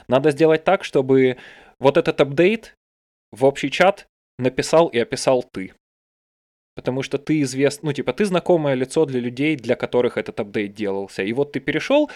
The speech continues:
врывайся с ноги». Типа такой, werkstudent rockstar.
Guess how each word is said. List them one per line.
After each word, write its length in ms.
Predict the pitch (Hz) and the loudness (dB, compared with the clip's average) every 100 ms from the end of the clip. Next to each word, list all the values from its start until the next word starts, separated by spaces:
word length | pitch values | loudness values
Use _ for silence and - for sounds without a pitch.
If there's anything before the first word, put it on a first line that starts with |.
| - | -14
врывайся 560 | 120 117 151 180 214 160 | -2 4 6 6 4 0
с 120 | - | -4
ноги». 360 | 120 110 98 - _ _ _ _ | -6 -6 -8 -14 _ _ _ _
Типа 240 | - 113 - | -10 -6 -2
такой, 420 | 127 - 107 101 | -2 0 -2 -2
werkstudent 600 | - 143 147 - 160 196 | 0 0 0 -2 -2 0
rockstar. 500 | - 135 - 101 - | -2 -4 -2 -2 -2